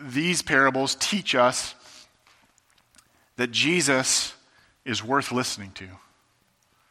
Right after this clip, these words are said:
and that that type of listening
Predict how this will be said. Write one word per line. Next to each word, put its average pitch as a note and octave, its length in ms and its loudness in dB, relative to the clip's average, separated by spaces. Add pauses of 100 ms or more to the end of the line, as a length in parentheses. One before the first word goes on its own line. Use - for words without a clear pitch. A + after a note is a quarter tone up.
(720)
and A#2+ 140 -6
that C#3 200 2
that D3+ 220 6
type F3 280 2
of B2 200 -4
listening B2 760 -2